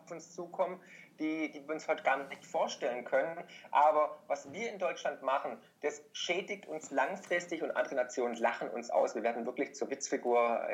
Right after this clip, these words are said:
in, in der Weltgemeinschaft. Weil wenn ich mit Chinesen spreche, also die Dame, mit der ich gesprochen habe, die hat auch gesagt, „Hey, ist halt echt crazy, ihr habt echt ein Luxusproblem nach dem anderen, weil bei uns wird sowas einfach nicht geben.“ Was der Allgemeinheit dient, also dem Allgemeinwohl mehr dient,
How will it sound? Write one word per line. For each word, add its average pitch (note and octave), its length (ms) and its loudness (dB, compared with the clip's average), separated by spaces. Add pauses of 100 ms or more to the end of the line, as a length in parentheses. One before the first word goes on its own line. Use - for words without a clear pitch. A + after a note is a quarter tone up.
(200)
in, A#2+ 100 -6
in A#2 140 -6
der G#2+ 160 2
Weltgemeinschaft. G#2 1300 -2
Weil G#2 260 6 (300)
wenn B2+ 160 0
ich C3+ 120 -4
mit D3+ 160 -2
Chinesen C3+ 380 0
spreche, - 460 2 (280)
also C3+ 140 -4
die A#2+ 160 -6
Dame, B2+ 300 4
mit C#3 120 -8
der C3+ 80 0
ich - 120 -8
gesprochen - 360 -6
habe, B2 140 -8
die A2 80 0
hat G2+ 80 8
auch - 80 2
gesagt, B2+ 240 -6
„Hey, A#2+ 160 -6
ist A#2 120 -8
halt - 160 -10
echt - 200 -8
crazy, A#2 380 -2
ihr A2+ 80 4
habt - 140 -2
echt - 220 0 (120)
ein D#3 60 10
Luxusproblem A#2+ 760 0
nach B2 220 2
dem A#2+ 160 -6
anderen, B2 500 0 (320)
weil A#2+ 280 6
bei B2 120 4
uns C3 260 -6
wird - 140 -6
sowas B2+ 360 -4
einfach A#2+ 360 -4
nicht B2+ 160 -12
geben.“ C3+ 280 -2 (180)
Was - 140 2
der B2+ 120 6
Allgemeinheit C#3 840 0
dient, C#3+ 240 -4
also G#2+ 140 -8
dem B2 280 -6
Allgemeinwohl B2+ 720 2
mehr C3+ 260 4
dient, D#3 480 -4